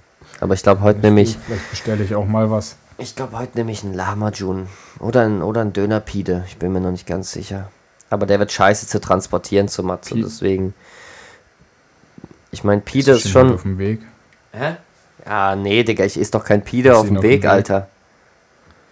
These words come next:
Speaker 1: Das ist behindert.
Speaker 2: Wie eitel.
Speaker 1: Ich könnte doch einfach zu Matze hinbestellen und ihn fragen, ob er auch was will. Und dann wär das eigentlich einfacher. Dann müsste ich gar nichts transportieren und es
Speaker 2: Siehst
Speaker 1: wird nicht kalt.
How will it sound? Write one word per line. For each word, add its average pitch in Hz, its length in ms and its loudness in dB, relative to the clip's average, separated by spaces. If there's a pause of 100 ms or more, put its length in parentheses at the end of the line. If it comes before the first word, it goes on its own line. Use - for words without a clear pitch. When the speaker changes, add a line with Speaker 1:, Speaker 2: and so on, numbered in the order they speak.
(1040)
Speaker 1:
Das 107 140 -12
ist - 80 -20
behindert. 120 600 -2 (300)
Speaker 2:
Wie 80 200 -14
eitel. 95 460 -10 (200)
Speaker 1:
Ich 104 120 -10
könnte 101 220 -2
doch 101 60 0
einfach 98 300 -2
zu 98 140 -6
Matze 98 300 -2
hinbestellen 101 600 -2
und 95 80 -2
ihn 90 120 -4
fragen, 98 340 2
ob 92 120 -2
er 80 60 0
auch 95 180 2
was 104 200 2
will. 98 240 2 (120)
Und 95 140 -4
dann 90 260 -8 (960)
wär 95 160 2
das - 180 -4
eigentlich 98 280 0
einfacher. 98 540 0 (260)
Dann 104 120 0
müsste - 220 -4
ich - 100 -14
gar 95 160 6
nichts 110 200 0
transportieren 104 580 2
und 98 100 -2
es 98 120 -6
Speaker 2:
Siehst - 20 -2
Speaker 1:
wird 98 160 -2
nicht 104 140 -6
kalt. 104 360 2